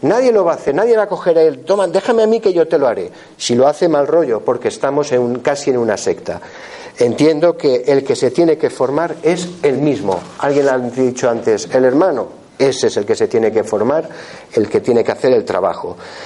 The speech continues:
Y este es un camino que, en mi opinión, tiene que hacerlo solo, absolutamente en solitario.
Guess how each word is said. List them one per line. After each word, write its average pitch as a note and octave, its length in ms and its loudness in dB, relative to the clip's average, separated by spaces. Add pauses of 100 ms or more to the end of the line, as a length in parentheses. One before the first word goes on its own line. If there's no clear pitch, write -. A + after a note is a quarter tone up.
(120)
Y E3+ 80 2
este G3 160 0
es - 80 -4
un G3+ 140 0
camino F#3 760 0
que, C3 140 0
en A#2+ 100 -2
mi C3 100 4
opinión, C#3 460 2
tiene D#3 260 2
que C#3+ 80 -4
hacerlo E3+ 560 0
solo, - 480 0 (760)
absolutamente F#3 1000 2
en E3+ 100 2
solitario. A2+ 720 -2